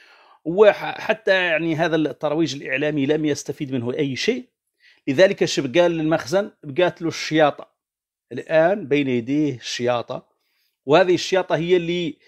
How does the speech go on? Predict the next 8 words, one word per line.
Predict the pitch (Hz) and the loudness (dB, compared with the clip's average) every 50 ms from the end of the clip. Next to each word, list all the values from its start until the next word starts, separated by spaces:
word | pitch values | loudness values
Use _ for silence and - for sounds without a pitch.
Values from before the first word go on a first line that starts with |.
| _ _ _ _ - | _ _ _ _ -16
اللي | 104 120 123 120 | -10 -10 -8 -4
دفعتني | 113 143 123 147 139 151 160 160 170 151 | -4 -4 -2 -2 -2 -2 -2 -2 0 -2
لأقاسم | 139 127 131 127 131 - - 76 71 - - _ - - 147 - - - 151 135 | 0 0 0 -2 -2 -4 -6 -8 -10 -12 -14 _ -8 -6 -6 -6 -4 -6 -6 -4
معكم | 127 123 135 131 135 - - 147 127 107 | -4 -4 -4 -4 -4 -4 -2 -4 -4 -2
هذا | 107 127 127 120 | -2 -4 -2 -2
ال-، | 117 113 110 - - - | -4 -6 -8 -10 -14 -14
هذا | 123 113 113 117 | -14 -12 -10 -10
المقال | 113 110 101 95 92 104 - - - - - 104 101 101 - - 175 190 190 190 190 | -8 -6 -6 -6 -6 -6 -8 -12 -14 -18 -14 -12 -12 -8 -2 0 2 2 2 2 -2